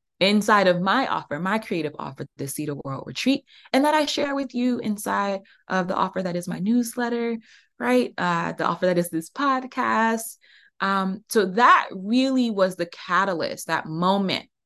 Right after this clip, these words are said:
was the catalyst for me to, um, literally, literally <laughs> reshape my life through the framework of world building, redesign my life through the framework of world building and, and through the framework of my desire.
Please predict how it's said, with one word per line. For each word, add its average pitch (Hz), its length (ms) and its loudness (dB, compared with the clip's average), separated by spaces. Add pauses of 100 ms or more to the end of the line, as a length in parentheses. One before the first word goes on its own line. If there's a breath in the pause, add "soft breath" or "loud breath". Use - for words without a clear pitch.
(120)
was 170 160 4
the 170 100 0
catalyst 160 560 2
for 143 120 -6
me 135 400 -2 (240 loud breath)
to, 143 520 2 (260 soft breath)
um, 131 520 -4 (600)
literally, 180 1000 4 (840)
literally 185 880 0 (120)
<laughs> - 600 2
reshape 214 440 8
my 160 160 4
life 139 240 4
through 143 100 -4
the 139 80 0
framework 127 380 -2
of 131 100 -8
world 135 240 2
building, 127 500 2
redesign 147 500 -2
my 139 100 -4
life 131 200 -8
through 120 100 -8
the 123 60 -6
framework 127 360 -8
of 127 120 -14
world 120 240 -8
building - 360 -8
and, 127 200 -8
and 135 120 -8
through 135 80 -4
the 131 60 -6
framework 131 320 -4
of 127 80 -8
my 127 180 -8
desire. 135 720 -8